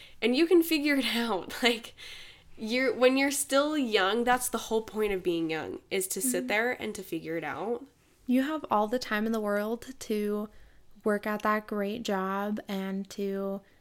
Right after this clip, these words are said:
Speaker 2: be with your family, but you don't have as much time to figure things out and to explore yourself and get to know who you are. And I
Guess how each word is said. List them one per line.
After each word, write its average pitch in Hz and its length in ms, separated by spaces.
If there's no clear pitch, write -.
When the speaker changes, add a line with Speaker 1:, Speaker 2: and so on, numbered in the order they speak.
Speaker 2:
be 208 160
with 208 260
your 208 160
family, 240 840
but 214 160
you 220 300
don't 202 580
have 202 220
as 208 200
much 208 500
time 208 480
to 214 160
figure - 720
things - 460
out - 320
and - 540
to - 180
explore 190 640
yourself 190 580
and 247 320
get 208 200
to - 140
know 196 220
who - 60
you - 240
are. - 340
And - 140
I 214 60